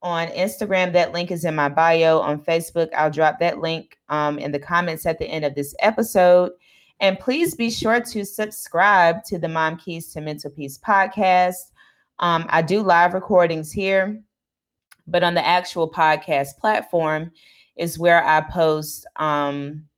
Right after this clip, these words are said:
the recordings I've already done with the episode all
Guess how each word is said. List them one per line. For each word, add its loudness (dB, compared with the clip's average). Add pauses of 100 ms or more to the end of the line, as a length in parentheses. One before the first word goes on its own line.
(220)
the -6
recordings 2
I've 4
already 2
done 0
with -6
the -2
episode -2
all 4